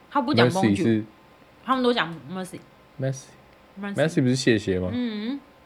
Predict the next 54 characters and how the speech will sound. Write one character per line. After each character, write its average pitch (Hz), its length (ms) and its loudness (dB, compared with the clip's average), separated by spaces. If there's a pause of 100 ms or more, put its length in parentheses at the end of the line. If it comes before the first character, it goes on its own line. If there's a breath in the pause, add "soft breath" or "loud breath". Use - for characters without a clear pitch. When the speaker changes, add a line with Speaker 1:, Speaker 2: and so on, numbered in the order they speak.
(120)
Speaker 1:
我 185 80 -4
不 202 100 -2
知 247 60 4
道， 226 240 2
但 240 120 0
他 240 140 2
跟 226 120 -4
我 226 60 -2
讲 185 160 -2
mercy。 180 380 -8 (320 loud breath)
Speaker 2:
OK。 98 160 2
Speaker 1:
然 - 80 4
后， - 140 0 (1080)
然 208 160 0
后 247 140 0
我 233 100 0
就 220 80 -4
跟 233 120 -2
他 226 100 -2
讲 214 180 -6
说， 202 440 -6 (640 loud breath)
嗯， 175 680 -4 (680 soft breath)
我 196 40 -2
就， 247 100 4 (140)
我 196 100 -4
就 262 80 4
跟 - 20 -2
他 269 160 0
讲 196 180 -2
说 220 160 -2
：“嗨。” 233 560 -4 (140)
然 196 160 -2
后 254 380 4
我， 180 180 -2 (140)
然 196 120 0
后 214 80 0
他 233 60 4
就 247 100 4
会 240 120 6
switch 208 580 -2
哦， 156 180 -4
他 233 140 4
又 247 100 4 (360)
双 247 360 2
频-， 185 460 -4
双 247 220 0
频 131 120 4 (120)
道 202 200 4
切 180 160 6
换， 214 140 2
Speaker 2:
嗯， 202 40 0
对。 - 0 -
Speaker 1:
他 214 60 -2
就 254 100 4